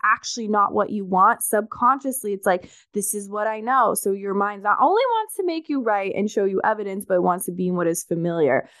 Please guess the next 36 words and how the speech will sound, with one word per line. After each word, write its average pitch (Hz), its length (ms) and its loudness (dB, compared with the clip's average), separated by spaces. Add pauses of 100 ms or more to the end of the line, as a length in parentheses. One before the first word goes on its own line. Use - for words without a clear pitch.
(100)
So - 100 -4
this 202 100 2
is 214 60 -6
what 214 120 -6
I 214 120 -6
teach 214 280 -8
a 196 60 -2
lot 185 220 0
of 180 80 -10
people 208 380 -2
is, 185 220 -6
when 196 380 -2
you 196 460 -4
see 247 640 0
or 190 260 2
experience 226 680 -6
something 269 540 -2 (280)
that 196 120 2
you 202 220 -4
desire, 214 640 0 (240)
"I'm 202 320 -2
making 214 500 -2
this 226 220 -6
my 190 320 -2
familiar." 180 720 0
And 226 120 4
just, 269 200 -4
like, 285 160 -6 (200)
put 269 220 -6
that 277 240 2
thought 240 240 4
out 208 260 -2
there. 220 280 -6 (300)
Just 240 200 -2
let 233 140 2
yourself 254 340 0